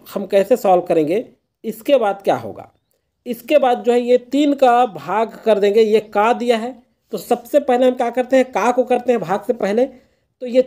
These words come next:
तीन का नौ से भाग कर देंगे, तो तीन तिया नौ, तो अब क्या आ,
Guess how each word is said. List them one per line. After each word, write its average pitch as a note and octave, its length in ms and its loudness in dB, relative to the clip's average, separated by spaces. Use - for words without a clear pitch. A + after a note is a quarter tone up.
तीन C#4+ 260 0
का B3+ 240 2
नौ A3+ 280 -2
से B3+ 160 0
भाग G3+ 240 -4
कर G#3+ 180 -2
देंगे, G#3 220 0
तो A#3 140 -2
तीन A#3 240 -2
तिया G#3 220 2
नौ, F3+ 180 0
तो E3 120 -4
अब A3+ 280 -4
क्या A3 120 4
आ, G#3 100 2